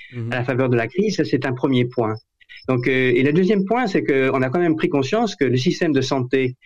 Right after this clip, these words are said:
Speaker 2: en Europe, c'était pas le système américain. C'est pas non plus le système chinois.
Speaker 1: Mhm.
Speaker 2: Que, il y avait vraiment là, euh, des différences de conception de la société qui étaient très fortes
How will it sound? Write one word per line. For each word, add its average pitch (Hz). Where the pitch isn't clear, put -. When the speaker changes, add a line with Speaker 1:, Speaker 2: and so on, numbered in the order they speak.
Speaker 2:
en 120
Europe, 139
c'était -
pas 240
le 185
système 127
américain. 110
C'est 131
pas 190
non 190
plus 202
le 185
système 156
chinois. 123
Speaker 1:
Mhm. 113
Speaker 2:
Que, 123
il 123
y 131
avait 131
vraiment 165
là, 202
euh, 120
des 123
différences 185
de 117
conception 196
de 151
la 123
société 127
qui -
étaient 123
très 190
fortes 165